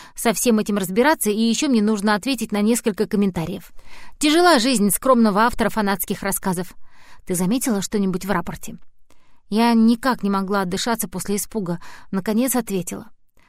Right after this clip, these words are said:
«Похоже, они знают чуть меньше, чем мы». «Да, погоди-ка, Холмси». «Точно, точно.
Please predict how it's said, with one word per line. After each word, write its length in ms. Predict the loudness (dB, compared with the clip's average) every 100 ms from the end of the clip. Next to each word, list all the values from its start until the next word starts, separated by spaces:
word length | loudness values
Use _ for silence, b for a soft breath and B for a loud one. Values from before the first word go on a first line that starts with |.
| _
«Похоже, 480 | -8 -6 0 0 2
они 160 | 2 2
знают 300 | 2 0 0
чуть 200 | -4 0
меньше, 360 | 2 2 -2
чем 220 | -4 -2 -2
мы». 140 | -4 -10 _ _ -4
«Да, 180 | 0 0 -2 -8
погоди-ка, 460 | 0 2 2 -2 -4
Холмси». 460 | 0 0 0 -4 -10 -20 -20 -20 _ -4
«Точно, 440 | 0 4 2 0 -6 -10 0
точно. 400 | 0 0 -6